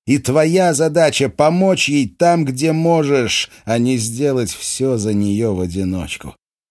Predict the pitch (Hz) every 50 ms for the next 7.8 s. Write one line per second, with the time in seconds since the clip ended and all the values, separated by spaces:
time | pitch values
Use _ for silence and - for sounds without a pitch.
0 | _ _ - 104 143 160 170 165 139 - 147 127 - - 95 101 131 135 123 117
1 | 98 85 78 - - - - 95 87 76 69 58 - - _ _ _ _ _ _
2 | _ _ _ _ _ _ _ 139 175 202 190 180 185 185 185 190 190 190 185 147
3 | 117 90 98 113 135 135 110 - - 113 117 - - - 95 80 - - 78 71
4 | - _ _ _ _ _ - 120 139 135 127 139 135 - - 202 190 170 127 -
5 | 147 127 - 139 135 120 - - - 185 180 156 147 143 139 139 131 117 143 156
6 | 165 165 160 131 - 147 156 143 151 151 143 123 123 123 107 92 - - - -
7 | 139 147 - 180 170 175 170 - 190 180 160 143 127 107 - -